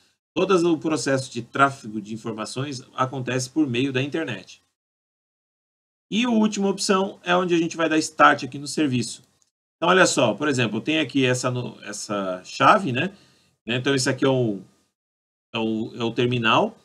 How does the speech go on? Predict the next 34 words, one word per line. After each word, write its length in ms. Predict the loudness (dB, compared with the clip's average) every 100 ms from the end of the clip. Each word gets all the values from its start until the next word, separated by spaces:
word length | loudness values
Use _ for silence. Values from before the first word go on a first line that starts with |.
| _ _ 0
né, 120 | 2
onde 280 | 4 2 0
a 40 |
pessoa 340 | -2 -4 -4 -4
vai 100 | -2
estar 140 | -4
trabalhando 540 | -4 0 2 2 0 0
lá, 240 | 2 2
e 40 |
se 120 | 0 -4
por 120 | -4
acaso 320 | -2 -2 -4
ela 120 | -8
notificar, 720 | -10 -16 -10 -8 0 0 0
perceber 400 | -4 -10 -6 -2
algum 280 | -2 -2 -10
assalto, 440 | -14 -4 -2 -2 -6
alguma 180 | -10
coisa, 240 | -6 -8 -8 _ _
ela 160 | -2 -2
pode 220 | 0 -2
executar 440 | -2 -4 -6 -4 -4
essa 160 | -4
sequência. 580 | -6 -6 -6 -6 -8 -14 _ _ _ _
A 40 |
sequência 440 | -2 0 2 2 2
que 60 | 0
eu 80 |
configurei 480 | 0 2 4 4 4
aqui 180 | 2 0
a 60 | -4
princípio 580 | -6 -8 -8 -8 -8
foi 220 | -6 -4 -4
o, 180 | -6